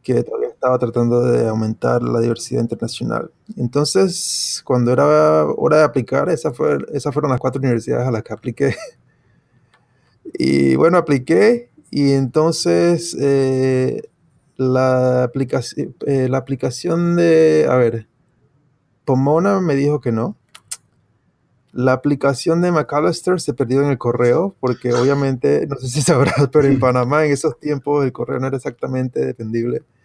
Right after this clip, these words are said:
Speaker 2: No, sí, me, me hace recordar mis aplicaciones a graduate school desde Argentina,
Speaker 1: <laughs>
Speaker 2: gastando dineral en correo privado con tracking y con todo para que se, se
Speaker 1: ¿Verdad,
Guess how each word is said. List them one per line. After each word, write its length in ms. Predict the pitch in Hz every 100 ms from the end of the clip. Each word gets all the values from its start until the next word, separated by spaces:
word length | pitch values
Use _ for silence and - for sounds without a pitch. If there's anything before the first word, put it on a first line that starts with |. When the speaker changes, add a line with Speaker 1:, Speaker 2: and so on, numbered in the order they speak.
| _ - - - _ _ -
Speaker 2:
No, 200 | 135 135
sí, 180 | 147
me, 160 | 139 143
me 120 | 143
hace 180 | 143 156
recordar 540 | 147 147 139 139 147 151
mis 220 | 151 139
aplicaciones 640 | 117 127 123 117 131 135
a 60 | 127
graduate 320 | 117 127 127
school 280 | 123 - 131
desde 200 | 131 117
Argentina, 720 | 113 - 123 131 139 135 131 - -
Speaker 1:
<laughs> 220 | - - 123
Speaker 2:
gastando 400 | 156 151 156 151
dineral 520 | 143 139 139 151 160 - _
en 60 | 135
correo 380 | 135 131 151 135
privado 640 | 139 135 139 147 151 123
con 320 | 131 123 123
tracking 580 | 135 139 135 139 135 135
y 80 | 123
con 160 | 123
todo 240 | 120 139 135
para 220 | 120 110
que 100 | 107
se, 360 | - 117 113 - _ _ _ _ _
se 180 | - -
Speaker 1:
¿Verdad, 80 | 127